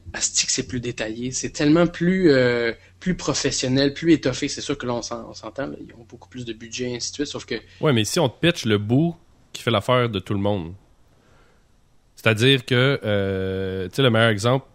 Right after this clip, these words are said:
Speaker 2: euh, maintenant, courant, c'est, euh, bon, dans les écoles, évidemment, les élèves ont des cellulaires.
Speaker 1: Mhm.
Speaker 2: Puis, euh, évidemment, ils peuvent filmer avec. Fait que
Speaker 1: Mhm.
Speaker 2: si, mettons, un professeur, euh, va s'insurger sur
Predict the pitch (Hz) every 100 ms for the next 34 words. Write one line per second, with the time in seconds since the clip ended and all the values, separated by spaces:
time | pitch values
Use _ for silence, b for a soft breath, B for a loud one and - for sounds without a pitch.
0 | _ 107 98 95 92 98 110 110 123 147
1 | 120 - 101 104 143 143 127 123 123 104
2 | 92 90 92 92 92 92 90 - _ _
3 | _ 85 101 95 101 113 110 104 - 117
4 | 135 127 101 98 98 117 104 98 107 104
5 | 90 92 - 98 92 - _ b b b
6 | b b b - 131 127 123 104 104 101
7 | 87 87 82 104 95 92 98 107 101 90
8 | - 92 92 90 - - _ _ _ _
9 | _ - 95 120 127 - 120 107 123 127
10 | 131 104 95 98 101 87 110 113 120 98
11 | 90 87 87 92 92 104 98 98 92 95
12 | 110 107